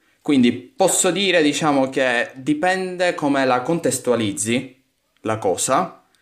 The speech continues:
c'è chi realmente si va a guardare il video su YouTube.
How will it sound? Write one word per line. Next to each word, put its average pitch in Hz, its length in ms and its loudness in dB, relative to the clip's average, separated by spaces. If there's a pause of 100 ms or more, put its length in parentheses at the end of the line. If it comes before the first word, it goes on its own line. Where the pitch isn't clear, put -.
(160)
c'è 202 240 -2
chi 202 140 -2
realmente 156 580 2
si 139 160 -2
va 117 540 4
a 120 100 0
guardare 113 440 0
il 104 60 -2
video 95 220 -4
su 92 140 -12
YouTube. - 500 -14